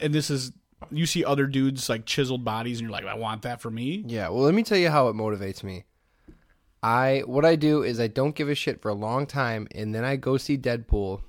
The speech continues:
Speaker 2: by myself the other day. And I remember almost nothing about the movie Deadpool, except for, it happens every, what, two years or so, I'll see a movie where Ryan Reynolds takes his shirt off, and I go, "Well, there goes my eating disorder. It starts today, I guess."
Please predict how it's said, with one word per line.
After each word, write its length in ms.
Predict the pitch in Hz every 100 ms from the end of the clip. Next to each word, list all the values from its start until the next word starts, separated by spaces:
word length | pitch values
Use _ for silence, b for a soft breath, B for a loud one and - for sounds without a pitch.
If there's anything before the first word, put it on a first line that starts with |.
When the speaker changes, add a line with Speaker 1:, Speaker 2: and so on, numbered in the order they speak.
| _
Speaker 2:
by 140 | 107 110
myself 460 | 127 - 117 107
the 100 | 107
other 140 | 104 101
day. 300 | 101 98 - _ -
And 160 | 123 123
I 80 |
remember 520 | 143 151 147 139 131 -
almost 400 | 123 147 165 -
nothing 340 | 143 131 139 135
about 240 | 123 107
the 80 | 120
movie 260 | 120 117
Deadpool, 540 | 110 107 - 120 123 139
except 300 | 117 - 113
for, 340 | - 113 107 - _
it 160 | 175 247
happens 260 | 277 269 190
every, 140 | 165
what, 200 | 139 -
two 140 | -
years 320 | 165 156 156 160
or 60 |
so, 220 | - 165
I'll 140 | 139 131
see 200 | - 143
a 40 |
movie 220 | 135 131
where 180 | 131 123
Ryan 320 | 113 120 120
Reynolds 320 | 113 117 113 -
takes 220 | 117 -
his 100 | 110
shirt 240 | 120 113
off, 220 | 113 117
and 100 | - 113
I 60 |
go, 140 | 104 101
"Well, 300 | 113 170 -
there 200 | - 165
goes 220 | 180 175 160
my 160 | 180
eating 380 | 160 135 135 127
disorder. 400 | 120 135 123 131
It 180 | 127 -
starts 320 | - 151 147
today, 520 | - 139 120 127 123
I 100 | 110
guess." 400 | 104 104 104 -